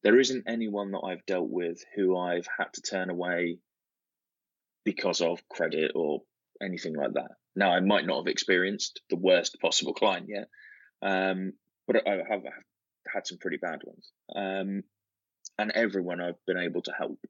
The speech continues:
Uh, so what I would say to people is, if you're fir-, if you're getting started out, if you've got bad credit, if you've got, uh, no income, if you're struggling a bit, maybe you've got a little bit of cash in the bank, but you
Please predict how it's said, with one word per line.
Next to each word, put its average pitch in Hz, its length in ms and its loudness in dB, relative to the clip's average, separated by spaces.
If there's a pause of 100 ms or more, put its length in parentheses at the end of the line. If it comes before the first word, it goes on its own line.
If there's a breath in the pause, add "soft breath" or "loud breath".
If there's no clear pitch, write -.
(720 soft breath)
Uh, 87 400 0
so 110 200 4
what 123 240 6
I - 20 6
would 110 140 2
say 104 160 2
to - 80 -6
people 92 260 0
is, 92 180 0 (280)
if - 240 -6
you're 107 80 0
fir-, 123 360 4
if 113 140 0
you're 117 80 4
getting 131 240 2
started 110 320 0
out, 101 140 0
if - 100 -10
you've 104 160 -8
got 113 240 2
bad 101 300 -4
credit, 98 420 -2
if - 140 -10
you've 98 180 -6
got, 104 220 2 (520)
uh, 87 240 0
no 95 280 2
income, 95 540 -2
if 87 140 -6
you're 92 80 0
struggling 90 580 0
a 80 100 -8
bit, 82 240 0
maybe 98 220 0
you've 95 120 -2
got - 120 2
a - 20 6
little 110 140 4
bit - 120 -2
of - 40 -8
cash - 220 -2
in 87 80 -6
the 82 40 -6
bank, 90 220 -2
but 76 80 -2
you 92 80 0